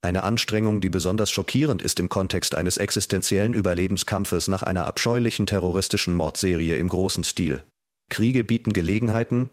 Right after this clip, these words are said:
und es scheint klar zu sein, dass die Öffnung, die die Biden-Regierung in den Anschlägen vom siebten Oktober sah,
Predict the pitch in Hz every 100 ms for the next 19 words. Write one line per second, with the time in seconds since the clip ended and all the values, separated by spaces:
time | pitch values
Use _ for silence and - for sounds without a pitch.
0 | _ 90 90 - 80 - 85 92 - 117
1 | 110 110 95 - 90 92 - 123 127 104
2 | 80 82 82 85 87 98 104 113 117 90
3 | 90 80 107 - 107 107 104 85 90 92
4 | - 101 87 95 98 104 98 104